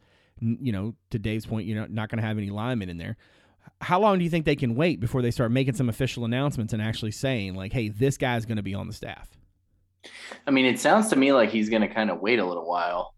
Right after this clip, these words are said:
Speaker 2: um, just based on what he said about evaluating and giving everybody a fair shake and all that kinda stuff.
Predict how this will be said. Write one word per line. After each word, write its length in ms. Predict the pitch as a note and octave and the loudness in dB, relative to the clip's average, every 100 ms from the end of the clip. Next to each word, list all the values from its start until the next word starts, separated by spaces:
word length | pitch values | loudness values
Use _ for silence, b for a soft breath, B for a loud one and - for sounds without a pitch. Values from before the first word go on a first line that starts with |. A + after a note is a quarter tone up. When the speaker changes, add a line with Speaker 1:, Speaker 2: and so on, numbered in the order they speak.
| _ _ | _ _
Speaker 2:
um, 560 | G#2+ G#2+ G2+ G2+ F#2+ F#2+ - | -2 0 2 0 -4 -10 -6
just 180 | A2+ - | -2 2
based 220 | A2+ G#2+ | 2 4
on 80 | A2 | 4
what 80 | G#2+ | 4
he 80 | G#2 | 4
said 200 | A2 G#2+ | 4 6
about 200 | G2+ F#2+ | 6 4
evaluating 680 | G#2+ A2+ A2 A2 G#2+ G#2 G2 | 6 4 4 4 4 2 -2
and 100 | G2+ | -2
giving 260 | G2+ G2+ | -4 -6
everybody 420 | G2 G2 G2+ F#2+ | -8 -4 -2 -2
a 40 | F2+ | -4
fair 240 | - F#2 | -4 -2
shake 400 | - - A2 G#2+ | -2 2 2 2
and 80 | G2+ | 0
all 140 | F#2+ | 2
that 160 | F#2 F2+ | 2 0
kinda 180 | F#2 F2+ | -4 -8
stuff. 380 | - F#2+ F#2 | -4 0 0